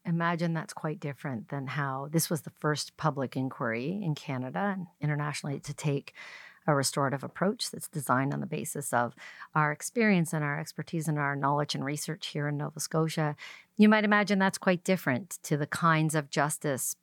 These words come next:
processes where people would be called to testify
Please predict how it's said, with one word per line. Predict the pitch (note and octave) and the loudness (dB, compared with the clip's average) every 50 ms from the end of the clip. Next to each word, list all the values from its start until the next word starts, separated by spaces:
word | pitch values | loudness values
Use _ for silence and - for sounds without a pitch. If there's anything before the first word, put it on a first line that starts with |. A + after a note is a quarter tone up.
| _ _ - | _ _ -2
processes | - E3 D#3 D#3+ D#3 - D3+ B2+ B2+ - - - G2+ - - - - - - - - - _ | 2 4 4 4 4 4 4 2 2 0 -4 -4 -4 -6 -8 -10 -10 -12 -16 -16 -18 -10 _
where | - D#3+ D3 | 4 4 4
people | - - - D#3 - D3+ D#3 | 4 2 -4 -2 0 2 2
would | D3+ D3 C#3+ | 2 0 -2
be | D#3 D3+ | -4 -6
called | - - D#3+ D3 C#3 C3+ A#2+ - | 0 2 2 4 4 2 0 -2
to | - D#3+ C#3+ C3+ C3 C3 B2 - - - - _ _ | -4 -2 -2 0 -2 -2 -4 -8 -14 -20 -20 _ _
testify | - F3+ D#3+ - - - - - C3+ B2+ B2 C3+ C3+ C3 - | 2 2 2 2 0 -2 0 4 4 4 4 2 0 -4 -8